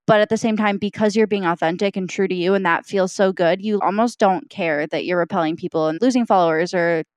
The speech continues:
people are saying mean things about you. Like, it doesn't really matter once you are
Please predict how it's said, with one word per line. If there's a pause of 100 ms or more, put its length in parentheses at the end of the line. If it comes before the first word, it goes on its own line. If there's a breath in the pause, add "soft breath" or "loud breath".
people
are
saying
mean
things
about
you.
Like,
it
doesn't
really
matter (260 soft breath)
once
you
are